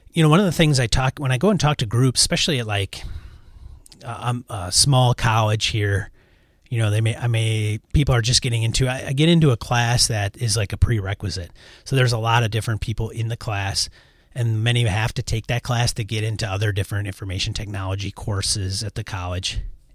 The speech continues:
And I go and talk to 'em, and I bring up my background, and it's not, again, not to bring up my credentials necessarily, but it's to give some insight into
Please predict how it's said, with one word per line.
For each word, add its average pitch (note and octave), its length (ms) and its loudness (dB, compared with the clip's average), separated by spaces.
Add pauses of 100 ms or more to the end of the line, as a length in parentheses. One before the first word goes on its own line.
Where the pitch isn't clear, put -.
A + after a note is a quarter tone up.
(100)
And C3+ 100 0
I B2+ 120 0
go E3 140 4
and D3 80 2
talk D3+ 260 -4
to C#3+ 120 0
'em, A#2 80 -2
and A2 80 -4
I A2+ 60 2
bring D#3+ 300 2
up C#3 120 -6
my G#2+ 100 0
background, G#2 680 -2 (500)
and A#2+ 160 0
it's - 220 -6
not, B2+ 260 -2
again, A2 300 -2
not G2 220 -4
to A#2 80 -8
bring A#2 240 -2
up B2 80 -6
my G#2+ 80 -4
credentials C3 480 -4
necessarily, G#2 500 -2
but G#2+ 320 -4 (720)
it's C#3+ 220 -2
to C3+ 180 -2
give C3+ 240 -2
some D#3 220 2
insight B2 420 0
into A#2 640 -2